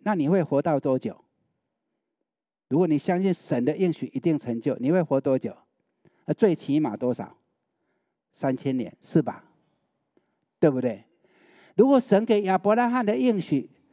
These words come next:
是万国必因你的那一位后裔得福，那万国就要因你那一位后裔怎样？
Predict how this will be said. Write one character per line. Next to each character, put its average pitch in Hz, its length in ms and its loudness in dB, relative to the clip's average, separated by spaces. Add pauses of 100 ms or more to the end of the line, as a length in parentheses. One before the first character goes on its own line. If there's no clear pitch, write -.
(200)
是 214 400 0 (300)
万 254 200 2
国 175 240 2
必 233 220 -4
因 226 280 0
你 160 120 2
的 165 180 -2 (100)
那 202 220 -4
一 196 100 -4
位 214 280 2
后 190 280 0
裔 190 160 2
得 143 240 2
福， 113 300 -8
那 - 160 -2
万 247 220 2
国 165 180 0
就 220 160 2
要 220 100 2
因 214 240 -2
你 151 140 0
那 185 180 -2
一 180 140 0
位 190 160 2
后 165 240 0
裔 156 140 2
怎 104 220 -6
样？ 117 220 -4